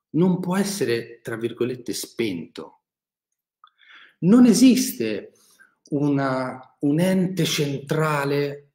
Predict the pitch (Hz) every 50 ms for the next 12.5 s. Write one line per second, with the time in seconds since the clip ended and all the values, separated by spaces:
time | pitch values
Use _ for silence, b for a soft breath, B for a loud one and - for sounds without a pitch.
0 | _ _ _ _ - - 147 - - 151 147 - - - - - 180 175 175 175
1 | 170 160 147 131 131 120 120 123 - 127 120 - - - 139 127 127 120 110 107
2 | 101 98 - 92 87 85 87 87 90 87 87 - _ _ _ _ _ _ _ _
3 | - - 165 156 160 - - - 135 120 131 120 113 120 123 127 143 156 170 175
4 | 180 175 165 175 170 165 170 - - - 185 - - - 123 123 135 143 147 143
5 | - 147 143 143 139 139 139 139 131 - - _ _ _ _ _ _ _ - 117
6 | 117 113 117 113 113 - 131 127 127 120 117 110 113 107 - - 127 117 - -
7 | 127 120 135 143 156 151 156 160 156 160 160 - - _ _ _ _ _ _ _
8 | _ _ _ _ _ _ - 165 165 165 165 156 143 127 123 120 113 117 123 127
9 | 120 117 113 - - - 98 - - - 85 82 82 - - _ - 95 - _
10 | _ _ _ - 185 226 240 269 302 277 233 196 - - 202 190 202 208 202 208
11 | 233 254 233 196 170 170 170 160 160 170 165 170 - - - 220 175 147 - -
12 | - 262 294 277 - - - - 90 -